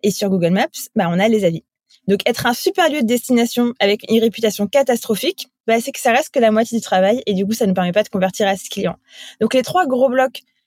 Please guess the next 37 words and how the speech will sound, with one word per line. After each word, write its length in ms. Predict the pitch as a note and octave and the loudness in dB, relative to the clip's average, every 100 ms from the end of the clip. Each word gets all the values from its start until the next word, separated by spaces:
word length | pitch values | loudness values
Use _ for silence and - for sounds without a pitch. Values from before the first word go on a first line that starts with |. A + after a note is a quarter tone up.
| _ _ | _ _
s'il 160 | - A#3+ | 0 2
y 60 | |
avait 60 | G#3+ | 2
peut-être 260 | A#3 A3+ | 0 0
juste 240 | A3 C4+ - | -2 -2 -4
trois 180 | - B3+ | -2 0
choses 220 | C#4 B3 | 2 2
à 80 | G#3 | 2
retenir, 340 | G#3 A#3 E4 - | 2 0 0 -2
c'est 300 | - - A3+ - _ _ _ | -6 -2 -2 -2 _ _ _
référencement 600 | G#3+ D#4 F4 D#4 B3+ A3+ | 0 0 2 2 2 0
local. 360 | F3+ F3+ F#3 - - _ _ _ _ F#3+ | 0 2 0 -2 -10 _ _ _ _ -2
Je 100 | G3+ | -2
comprends 380 | D4 C#4 E4 | 0 -2 -2
quels 140 | D#4 A3+ | -2 -2
sont 100 | B3 | 2
les 140 | A3 | 2
mots-clés 360 | A3 A#3+ C4 C4 | 2 2 -2 -2
que 100 | G#3+ | 0
mes 140 | F#3+ | -2
clients 240 | G3 A#3+ G#3+ | 0 -2 -2
potentiels 440 | A3 G#3+ B3 A3 | -2 -2 0 0
vont 180 | G#3 G#3+ | 0 -2
utiliser 460 | F#3+ G#3 G3 A3 - _ | -2 -2 0 -2 -4 _
pour 120 | - G#3 | -4 -2
rechercher 340 | G3 - A#3 | -2 -2 0
un 60 | G3+ | 0
resto 260 | G3 A3+ | -2 -2
comme 160 | G#3+ G#3 | 0 2
le 80 | G#3 | 2
mien 180 | G3+ - _ _ - | -2 -6 _ _ -8
et 80 | G#3+ | -4
je 80 | G#3+ - | -4 0
travaille 300 | B3 B3 A#3+ | 2 2 2
pour 180 | A3 | 0
remonter 340 | G3 F#3+ F#3 F#3+ | 2 2 0 0
au-dessus 300 | E3+ - | -2 -4